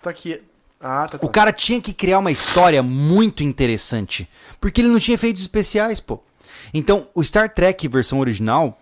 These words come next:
Speaker 2: que eu, que eu tô assistindo agora, eu tô na segunda temporada, é muito jogo comportamental, tá ligado? O último que eu assisti, por exemplo, foi uma sonda humana lançada nos anos dois mil, que colidiu contra um meteoro junto com outra sonda alienígena,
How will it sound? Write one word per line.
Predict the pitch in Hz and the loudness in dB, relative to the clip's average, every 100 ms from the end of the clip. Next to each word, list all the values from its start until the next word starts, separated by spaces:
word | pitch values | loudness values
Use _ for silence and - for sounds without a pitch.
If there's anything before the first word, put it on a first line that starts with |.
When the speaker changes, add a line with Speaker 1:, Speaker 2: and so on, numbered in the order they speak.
| _ - 110 | _ -20 -4
Speaker 2:
que | - | 0
eu, | 135 | 2
que | 123 | 0
eu | |
tô | 120 | -2
assistindo | 123 - 139 | 0 0 0
agora, | 117 | 0
eu | 127 | 0
tô | |
na | 120 | -2
segunda | - 120 131 | -2 -2 -2
temporada, | 123 104 104 110 165 127 - - - | -2 -2 0 0 -2 -6 -10 -20 -8
é | - | -2
muito | 156 180 190 | 0 0 -2
jogo | 156 170 143 | -2 -4 -4
comportamental, | 165 151 151 151 143 - 165 160 - - | -8 -6 -4 -2 -2 0 -2 -2 -8 -14
tá | 104 | -10
ligado? | 107 135 160 127 - - - | 0 0 0 -6 -20 -8 0
O | |
último | 170 233 208 208 | 2 2 0 0
que | 175 | 0
eu | |
assisti, | 147 190 | -2 0
por | 165 | 2
exemplo, | 131 185 160 | 2 2 0
foi | 160 | -2
uma | 165 | -2
sonda | - - 156 160 180 233 269 _ _ _ - | -2 0 0 0 -2 -4 -4 _ _ _ 2
humana | 170 151 147 170 202 | 4 6 4 2 0
lançada | 165 - 170 165 | 0 0 -2 -2
nos | 143 | -4
anos | 156 135 | -4 2
dois | 165 190 | 2 2
mil, | 147 135 147 208 _ _ - _ _ | 0 0 0 -2 _ _ -20 _ _
que | - 160 | -6 -6
colidiu | - 208 208 139 208 | 2 4 4 0 -2
contra | - 208 175 | 0 -2 -2
um | 185 | -2
meteoro | 180 175 160 127 156 190 | 0 2 4 6 4 2
junto | 127 190 202 | 0 -2 -4
com | - 170 175 | -8 -2 0
outra | 220 208 | 2 0
sonda | - 190 202 185 | 0 -2 0 0
alienígena, | 160 170 160 127 117 151 202 | 0 0 0 -2 -2 -4 -6